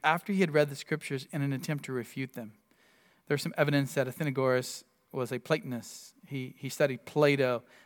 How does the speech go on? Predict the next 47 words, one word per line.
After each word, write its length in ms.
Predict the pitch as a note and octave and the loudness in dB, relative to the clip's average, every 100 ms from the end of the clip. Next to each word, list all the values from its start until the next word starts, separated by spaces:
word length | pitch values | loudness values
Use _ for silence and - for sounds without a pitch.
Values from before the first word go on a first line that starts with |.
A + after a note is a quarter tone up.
| _ | _
and 120 | - | -10
believed 500 | B2+ B2+ C3 C3+ B2 - | -4 -4 -2 -4 -6 -6
in 340 | C3 B2+ B2+ | -4 -2 0
the 180 | B2 B2+ | 0 0
beliefs 360 | C3+ C3+ C3 | 2 2 0
that 100 | C3+ | -4
Plato 320 | - C#3 C3 B2+ | -2 0 0 0
taught 440 | D#3 C3 A2+ _ - _ _ _ - | 4 2 2 _ -20 _ _ _ -6
before 240 | B2+ C#3 | 0 0
he 40 | |
became 260 | B2 B2+ B2 | 0 -4 -6
a 40 | |
Christian. 480 | A#2 C3 A#2+ - - - _ _ _ _ _ _ _ _ _ _ | -6 -10 -12 -16 -18 -20 _ _ _ _ _ _ _ _ _ _
It's 160 | D#3+ D3+ | -6 0
interesting 380 | G3 G#3 - F#3+ | 0 0 0 2
to 80 | C#3+ | 4
me 220 | D3+ D#3+ | 4 2
throughout 480 | C#3+ C3+ B2+ B2+ - - | 0 2 4 4 0 -8
the 100 | C3+ | -4
history 280 | C#3+ - | -4 -2
of 100 | C#3 | -2
the 60 | B2 | -2
church 480 | - C#3 C3+ - - _ _ _ | -4 -2 -2 -6 -20 _ _ _
how 160 | C3 | 0
many 140 | E3 D#3 | 2 2
people 420 | D#3+ C#3+ C3+ - - _ _ _ | 4 6 6 4 -12 _ _ _
set 240 | - E3 | 6 8
out 160 | E3 - | 8 6
to 80 | |
disprove 440 | C#3 C#3+ - D3 C3+ | -4 -6 -2 -2 -2
the 80 | B2 | -2
Bible. 400 | A#2+ B2 A#2 B2+ _ _ _ - | -2 -4 -8 -14 _ _ _ -12
And 120 | C3 C#3 | -6 -4
they 60 | |
go 160 | C3+ C#3 | 0 0
through 240 | - C#3+ | 2 0
it 40 | C#3 | 0
and 120 | C3 | -2
they 60 | |
study 380 | B2+ - C3+ C#3 | -6 -6 -4 -2
it, 80 | C#3+ - | -4 -6
you 160 | D3+ | -6
know, 160 | C3+ C3 | -4 -4
these 200 | C3 C3 | -6 -6
atheists 600 | C3 C3 D3 C#3+ - - | -4 -4 0 -2 -2 -8
very 240 | C3+ C3 | -2 -2
carefully. 500 | B2+ C3+ C3 C3 B2+ | -2 -6 -6 -6 -8